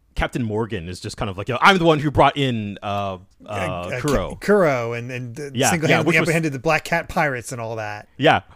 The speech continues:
Speaker 1: which is something I didn't realize until we started <laughs> doing this podcast.
Speaker 2: Yeah, when we were talking about the cover stories and the
Speaker 1: <laughs> Yeah,
Speaker 2: broken jaw
Speaker 1: so
Speaker 2: and all that.
Speaker 1: Yeah, so that's, that's cool that they just sort of like, "Yeah, we're doing this."
Speaker 2: Well,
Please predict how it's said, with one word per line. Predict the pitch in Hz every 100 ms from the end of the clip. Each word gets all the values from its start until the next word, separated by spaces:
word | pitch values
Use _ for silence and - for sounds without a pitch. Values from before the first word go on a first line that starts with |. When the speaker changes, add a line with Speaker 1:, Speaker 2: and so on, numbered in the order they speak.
| _
Speaker 1:
which | - 156
is | 190
something | 226 208 180
I |
didn't | 156 190 135
realize | 143 160 113
until | 113 - 160
we | 143
started | - 156 135
<laughs> | 131 -
doing | 139
this | 165 -
podcast. | - 143 131 - 82
Speaker 2:
Yeah, | 175 190 160
when | 151 165
we | 165
were | 156
talking | 165 151
about | 139 143
the | 131
cover | 165 165 165
stories | 151 135 123 120
and | 123 117 120 120
the | 117 117
Speaker 1:
<laughs> | -
Yeah, | 120 131
Speaker 2:
broken | 180 185 139
jaw | 143 151 151
Speaker 1:
so |
Speaker 2:
and | 131
all | 117 120
that. | 113 110 107 -
Speaker 1:
Yeah, | 110 98
so | 117
that's, | 113 -
that's | - 147
cool | - 185 156 104
that | 107 107
they | 110
just | 120
sort | 127 104
of | 95 _
like, | 110 107 -
"Yeah, | 247 104
we're | 123
doing | 180 262 98
this." | 85 -
Speaker 2:
Well, | 262 165